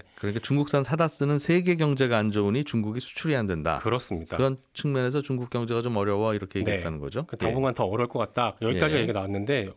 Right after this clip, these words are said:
Speaker 2: 최근에 나온 걸로는 중국 사람들이 소비를 줄였다라는 게 더 큰 문제라는 거예요.
Speaker 1: 음.
Speaker 2: 데이터를 보니까
Speaker 1: 예.
Speaker 2: 올해 상반기 중국의 가계 예금은 전년 동기랑 비교할 때 한 십삼 퍼센트 정도 늘었거든요.
Speaker 1: 아,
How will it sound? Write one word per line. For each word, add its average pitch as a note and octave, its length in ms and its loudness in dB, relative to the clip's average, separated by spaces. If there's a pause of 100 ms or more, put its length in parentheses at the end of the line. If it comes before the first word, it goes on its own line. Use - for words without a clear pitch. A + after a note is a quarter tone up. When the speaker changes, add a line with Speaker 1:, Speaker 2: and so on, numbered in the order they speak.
(100)
Speaker 2:
최근에 A3+ 420 0
나온 A2+ 360 0
걸로는 G2+ 520 -2 (520)
중국 C3+ 340 0
사람들이 G3 340 2
소비를 B3+ 460 0
줄였다라는 G2+ 760 0
게 G#2 40 -2
더 G2+ 160 -8
큰 - 180 -2
문제라는 F#2 460 0
거예요. E2+ 360 -4
Speaker 1:
음. G#2 440 0
Speaker 2:
데이터를 C3+ 400 -2
보니까 A2 580 0
Speaker 1:
예. E2 280 -2 (260)
Speaker 2:
올해 C3+ 220 4
상반기 G3+ 540 2
중국의 C3+ 400 0
가계 E3 420 0
예금은 C#3 400 2
전년 B2 280 2
동기랑 B2+ 400 2
비교할 A#2 300 0
때 - 80 -2
한 A#2 60 0
십삼 - 320 -2
퍼센트 G3+ 240 -2
정도 B2+ 220 0
늘었거든요. G#2 720 -2 (460)
Speaker 1:
아, F2 360 -8